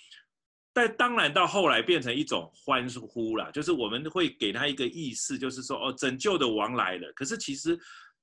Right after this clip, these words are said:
一开始讲和散那这个字其实是求救啊，“救救我”的意思。OK，好。然后他在这里谈说，“奉主名来的以色列王是应当称颂的，因为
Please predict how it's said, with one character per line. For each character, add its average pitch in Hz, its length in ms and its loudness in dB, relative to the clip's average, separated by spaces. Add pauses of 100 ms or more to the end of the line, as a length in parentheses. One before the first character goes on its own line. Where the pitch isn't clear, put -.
(100)
一 - 100 -10
开 196 200 -2
始 156 120 -4
讲 90 220 -4
和 98 220 -4
散 147 240 -2
那 131 160 0
这 127 120 -8
个 110 80 -4
字 120 200 -8
其 101 200 -6
实 101 60 -12
是 131 100 -8
求 87 320 -4
救 98 260 -2
啊 - 100 -20 (1400)
，“救 202 140 2
救 175 180 2
我” 98 340 0
的 104 100 -6
意 113 160 -6
思。 95 260 -10
OK， 92 260 -10
好。 - 300 -14 (760)
然 117 140 2
后 160 80 0
他 185 100 2
在 180 120 2
这 175 120 2
里 131 120 0
谈 101 140 -8
说 123 200 -2
，“奉 165 260 -2
主 92 180 -6
名 95 220 -8
来 113 180 0
的 110 100 -2
以 85 180 -12
色 117 200 -6
列 110 140 0
王 90 240 -6
是 110 160 -8
应 101 200 -8
当 95 240 -8
称 95 240 -12
颂 92 220 -10
的， - 100 -16
因 156 120 0
为 160 180 0